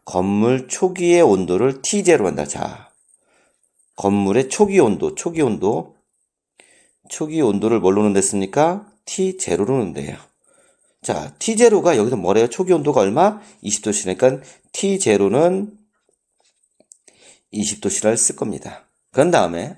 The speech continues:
<clears throat> 시간은 뭘로 놨습니까? X로 놨어요. X분. 자, 그리고, 음, 화재가 발생한 지 X분의 온도, 즉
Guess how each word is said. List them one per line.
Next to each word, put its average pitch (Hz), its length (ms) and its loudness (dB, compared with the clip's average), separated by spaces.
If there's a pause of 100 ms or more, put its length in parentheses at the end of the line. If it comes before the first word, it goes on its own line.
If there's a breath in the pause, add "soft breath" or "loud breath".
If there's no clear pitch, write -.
(140)
<clears throat> - 440 -2 (1800 loud breath)
시간은 175 840 2
뭘로 95 180 2
놨습니까? 101 640 -2 (240 loud breath)
X로 165 460 -2
놨어요. 104 380 -2
X분. 76 960 -8 (400)
자, 87 280 -8
그리고, 120 440 2 (760 loud breath)
음, 107 520 0 (140)
화재가 196 540 2
발생한 131 640 0
지 139 500 -4
X분의 160 600 0
온도, 90 480 0
즉 - 280 -4